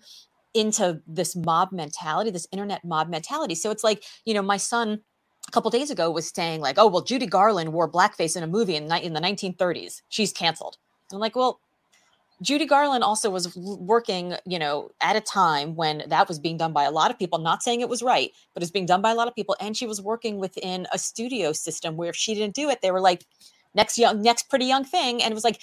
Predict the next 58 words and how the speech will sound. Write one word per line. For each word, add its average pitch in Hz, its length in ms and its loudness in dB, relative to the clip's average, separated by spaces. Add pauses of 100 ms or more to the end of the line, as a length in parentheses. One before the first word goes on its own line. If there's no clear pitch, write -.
(160)
she 277 340 0
need, 262 260 -2
like, 226 200 0
that 190 180 6
was 214 140 -2
her 196 100 0
career. 196 460 -6
And 160 200 -6
was 196 320 4
that 202 180 -2
gonna 202 120 -6
be 185 80 -8
the - 80 -6
hill 185 180 -6
she 190 160 -6
died 175 300 0
on 196 180 0
or 190 100 -6
not? 220 320 -2 (240)
And 190 140 -4
do 214 80 0
we 214 80 0
judge 202 300 -2
her 208 220 0
by 175 440 0 (180)
today's 208 400 0
standard 165 600 -4
based 175 260 -2
on 165 400 0
the 180 60 -2
decisions 180 480 -4
she 180 80 -8
made, 170 180 -6
giving 170 240 -4
all 165 240 2
of 156 120 -6
that 156 220 2
then? 160 320 2
Like, 170 140 -2
who 294 140 -4
gets 370 140 -2
to 320 100 -6
decide? 202 580 -2 (1000)
Right? 196 280 6
How 247 200 2
does 302 100 0
she 330 100 2
get 294 140 0
to - 80 -4
come 156 160 -4
back? 139 220 -4
She's 247 160 -6
dead, 247 360 6
right? 180 140 0
Like, 196 140 4
how 226 160 -2
does, 233 100 -8
like, 226 140 -2